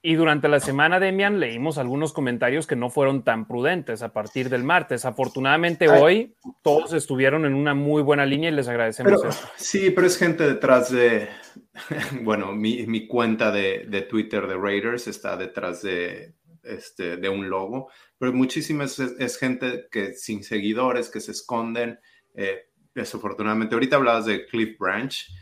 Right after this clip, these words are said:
Speaker 2: Eh, Raiders tenía una frase con Cliff Branch, era "Speed kills", y yo tuiteé muchas jugadas de Henry Ruggs poniendo "speed kills", y por ahí un tonto, este, me contestó algo, inmediatamente lo bloqueé. No necesitamos ese tipo de gente,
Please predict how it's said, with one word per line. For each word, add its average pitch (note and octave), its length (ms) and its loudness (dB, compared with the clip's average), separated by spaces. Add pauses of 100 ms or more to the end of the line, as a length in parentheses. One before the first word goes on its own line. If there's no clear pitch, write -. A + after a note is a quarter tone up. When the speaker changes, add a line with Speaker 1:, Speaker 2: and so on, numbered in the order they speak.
(200)
Speaker 2:
Eh, G2+ 240 -6
Raiders A2 540 0
tenía G#2+ 240 -4
una G#2+ 140 -4
frase G#2 440 -6
con F#2+ 300 -8
Cliff G2+ 320 -10
Branch, A2 300 -6 (240)
era G2 280 -2
"Speed - 380 -6
kills", A2 500 -6 (280)
y G#2+ 160 -2
yo G2+ 360 -2
tuiteé A2+ 340 -2
muchas A2+ 640 -4
jugadas G2 420 -2
de - 140 -12
Henry G2+ 260 -8
Ruggs G2 540 -6
poniendo G2 360 -6
"speed - 360 -8
kills", G#2 340 -6
y A2+ 60 -12
por A2 200 -6
ahí G2+ 220 -2
un G2+ 320 -8 (220)
tonto, G#2+ 560 -4 (400)
este, F#2+ 720 -8
me A#2 120 -6
contestó G2+ 480 -4
algo, G2 420 -2
inmediatamente A2 600 -8
lo F#2+ 140 -4
bloqueé. - 460 -10 (100)
No G#2+ 260 -8
necesitamos G2+ 640 -10
ese F#2 180 -16
tipo - 280 -12
de E2+ 60 -12
gente, F#2+ 420 -14